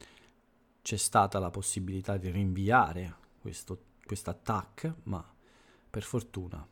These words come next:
i medici mi hanno risposto subito e mi hanno risposto che non ci sono troppi problemi.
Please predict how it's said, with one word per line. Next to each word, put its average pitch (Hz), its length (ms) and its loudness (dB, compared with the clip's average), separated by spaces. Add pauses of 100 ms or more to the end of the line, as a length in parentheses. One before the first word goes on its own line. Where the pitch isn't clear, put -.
(920)
i 104 100 -2
medici 104 440 4
mi 95 160 2
hanno 92 180 0
risposto 95 520 -4
subito 120 640 -2 (840)
e 113 80 -8
mi 101 160 0
hanno 101 160 2
risposto 95 560 -2
che 69 280 -8 (420)
non 95 180 0
ci - 140 0
sono 92 300 2
troppi 92 340 -4
problemi. 87 640 -4